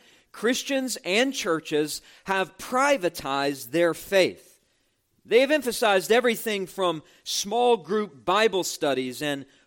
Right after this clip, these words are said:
personal pietism and theological novelty without an application in the public square, resulting in a weak and anemic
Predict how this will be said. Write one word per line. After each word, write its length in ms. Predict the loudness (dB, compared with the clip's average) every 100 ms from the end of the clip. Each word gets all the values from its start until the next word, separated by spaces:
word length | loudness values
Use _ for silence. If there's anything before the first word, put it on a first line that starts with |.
| _
personal 560 | -2 -2 -2 -2 0 0
pietism 1000 | -4 -2 2 2 0 -8 -8 -10 -12 -16 _ _
and 200 | -6 -4
theological 840 | -6 0 2 4 2 -2 -2 -2
novelty 920 | -2 0 2 0 -2 -6 -4 -6 -6 _ _ _ 0
without 440 | 2 4 4 4
an 140 | 4
application 720 | 2 2 -2 0 2 2 -2 -6
in 300 | -2 -2 0
the 100 | -2
public 480 | 0 -4 0 -2 -2
square, 600 | -6 -2 4 4 4 0 -8 -16
resulting 840 | -4 -4 0 4 4 4 2 0 0
in 140 | 0
a 140 | 4 2
weak 640 | 2 -2 -2 -4 -12 -20 _ _ -4
and 160 | 0 0
anemic 680 | 0 -2 0 -2 -4 -8